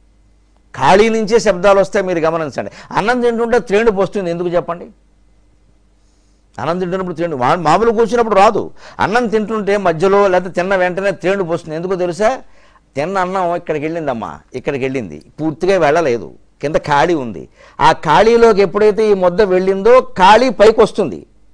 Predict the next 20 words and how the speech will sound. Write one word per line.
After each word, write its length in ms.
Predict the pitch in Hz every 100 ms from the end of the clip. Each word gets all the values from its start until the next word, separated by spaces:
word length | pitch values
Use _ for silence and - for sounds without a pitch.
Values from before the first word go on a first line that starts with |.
| - 160
అప్పుడు 220 | 170 202 -
ఏ 200 | 180 185
అని 260 | 202 196 135
వస్తుంది, 320 | - 135 113
అది 120 | 131
త్రేణుపు. 720 | - 90 87 _ - - - - _ _ _ -
ఎప్పుడు 320 | 165 165 214
ఖాళీ 440 | 214 - 165 226 247
ఉన్న 260 | 220 208 196
చోటే 200 | 180 226
శబ్దం 360 | 214 175 143 151
వస్తుంది. 340 | 131 - 120 - -
మనం 240 | 127 156 170
కూడా 160 | 190
క్లాసులో 400 | 196 160 156 185
ఎప్పుడు 240 | 175 165 160
శబ్దం 360 | 170 156 165
చేస్తాం? 340 | 165 151 160 160
ఖాళీగా 340 | 127 107 120
ఉన్నప్పుడే. 500 | 117 107 - 92 -